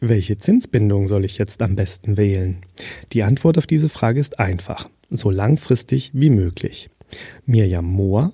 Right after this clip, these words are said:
Vorständin des Baufinanzierungsvermittlers Interhyp: Wir empfehlen, die derzeit günstigen Zinsen möglichst lange zu sichern, also zehn Jahre oder länger. Sollte sich die Zinssituation zu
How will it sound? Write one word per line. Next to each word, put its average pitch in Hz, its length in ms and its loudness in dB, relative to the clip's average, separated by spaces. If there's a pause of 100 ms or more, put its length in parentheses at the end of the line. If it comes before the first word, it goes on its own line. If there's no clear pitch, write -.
Vorständin 101 760 0
des 98 260 -4
Baufinanzierungsvermittlers 107 1300 -2
Interhyp: 107 560 0 (800)
Wir 143 140 4
empfehlen, 123 500 2
die 123 140 0
derzeit 135 440 -2
günstigen 135 500 -2
Zinsen 107 420 0
möglichst 101 420 0
lange 104 320 2
zu - 180 0
sichern, 101 360 -2 (300)
also 101 260 -6
zehn 98 360 -2
Jahre 92 460 -2 (160)
oder 113 320 2
länger. 131 340 0 (920)
Sollte 180 280 4
sich 160 180 0
die - 140 -4
Zinssituation 98 960 -2
zu 104 200 -4